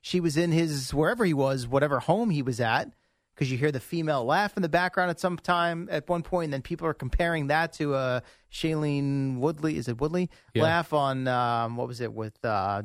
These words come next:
Speaker 1: Jimmy Fallon?
Speaker 2: Oh, they were comparing her laughs.
Speaker 1: Somebody did put out, like, she was on one night with Fallon and she laughed, and they tried to put that up against the laugh heard in the background. People were like, "Hey, it sounds a lot like her."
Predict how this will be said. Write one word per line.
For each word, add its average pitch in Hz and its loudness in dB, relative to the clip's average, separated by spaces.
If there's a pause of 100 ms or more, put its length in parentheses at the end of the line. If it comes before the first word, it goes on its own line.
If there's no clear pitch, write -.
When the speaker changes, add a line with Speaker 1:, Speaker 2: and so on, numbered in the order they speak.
Speaker 1:
Jimmy 131 -4
Fallon? 208 2 (680)
Speaker 2:
Oh, 139 2
they 135 4
were 123 2
comparing 123 6
her 120 4
laughs. 139 0 (100)
Speaker 1:
Somebody 185 2
did 143 -2
put 156 4
out, 143 2
like, 143 0
she 151 -4
was 139 -2
on 135 2
one 127 0
night 127 -2
with 120 -6
Fallon 120 0
and 120 -4
she - -10
laughed, 113 0 (140)
and 127 -4
they 123 -4
tried 123 -4
to - -16
put - -6
that 135 2
up 131 0
against 127 -4
the 120 -4
laugh 123 -2 (160)
heard 147 0
in 123 -2
the 117 -4
background. 139 0
People 127 -6
were 107 -4
like, 123 0
"Hey, 208 -2
it 160 -8
sounds 113 -4
a 120 -4
lot 127 0
like 190 2
her." 113 -2